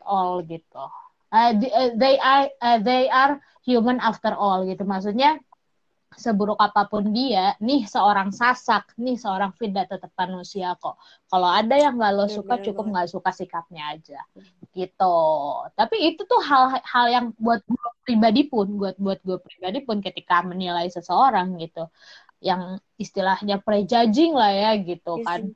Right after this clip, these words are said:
Speaker 1: Sebelum tahu
Speaker 2: Heeh.
Speaker 1: dia udah dijudge duluan, itu tuh kayak unfair aja
Speaker 2: Tapi
Speaker 1: gitu.
Speaker 2: sih,
Speaker 1: Gua hanya melihat secara
Speaker 2: heeh,
Speaker 1: objektif,
Speaker 2: tapi sih
Speaker 1: sedangkan
Speaker 2: kalau
Speaker 1: gua tidak
Speaker 2: gua
Speaker 1: melihat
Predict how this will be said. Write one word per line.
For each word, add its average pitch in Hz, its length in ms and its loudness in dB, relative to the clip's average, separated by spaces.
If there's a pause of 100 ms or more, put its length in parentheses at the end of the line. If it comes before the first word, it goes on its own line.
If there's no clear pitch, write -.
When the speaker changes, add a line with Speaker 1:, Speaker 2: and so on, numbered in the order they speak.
(160)
Speaker 1:
Sebelum 196 460 -4
tahu 190 200 2
Speaker 2:
Heeh. 185 120 -2
Speaker 1:
dia 202 160 2 (100)
udah 190 280 0
dijudge 190 580 -6
duluan, 190 500 -2
itu 262 180 -18
tuh 302 100 -8
kayak 190 320 0 (680)
unfair 185 500 -4
aja 196 320 -2
Speaker 2:
Tapi 185 100 -4
Speaker 1:
gitu. - 240 -18
Speaker 2:
sih, 240 120 -16
Speaker 1:
Gua 196 140 0 (120)
hanya 180 280 -6
melihat 180 280 -2 (120)
secara - 360 -12 (180)
Speaker 2:
heeh, - 80 -6
Speaker 1:
objektif, 196 480 -6
Speaker 2:
tapi 220 180 -6 (100)
sih 220 160 -10 (160)
Speaker 1:
sedangkan 202 380 -2
Speaker 2:
kalau 185 80 -4
Speaker 1:
gua 202 160 0
tidak 170 220 -2
Speaker 2:
gua 160 80 -10
Speaker 1:
melihat 156 260 -4